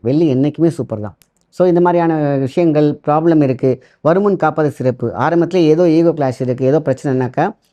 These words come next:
இதை உடனே செஞ்சு வச்சிடலாம். So இது வந்து பாத்தீங்கன்னா எல்லாம் தெரிஞ்சும் செய்யலாம், தெரியாமலும் செய்யலாம். ஏன்னா நல்லா இருக்கணும் அவங்க, அவ்வளவுதான். அதை திருப்பி திருப்பி ஒரு விஷயம் நான் சொல்றேன்,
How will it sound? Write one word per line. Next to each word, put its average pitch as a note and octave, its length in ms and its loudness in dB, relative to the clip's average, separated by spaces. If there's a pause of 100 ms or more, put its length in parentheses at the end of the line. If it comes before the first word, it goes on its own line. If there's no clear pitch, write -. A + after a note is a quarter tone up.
இதை C3 140 -2
உடனே C#3+ 160 0
செஞ்சு C#3 300 0
வச்சிடலாம். A2 300 -6 (360)
So - 160 -2
இது D#3+ 140 2
வந்து F3+ 160 2
பாத்தீங்கன்னா F3+ 260 -2
எல்லாம் F3 240 -2
தெரிஞ்சும் D#3 340 2
செய்யலாம், E3 320 -2
தெரியாமலும் D#3 500 0
செய்யலாம். D3 420 -2 (340)
ஏன்னா G3 280 0
நல்லா D#3 380 0
இருக்கணும் D3 260 -2
அவங்க, B2 120 -2
அவ்வளவுதான். A#2 380 -4 (520)
அதை A#2+ 200 -4
திருப்பி F#3+ 320 -2
திருப்பி G3 280 -2
ஒரு D#3 180 2
விஷயம் D#3+ 240 0
நான் D3 100 -2
சொல்றேன், D3+ 420 -2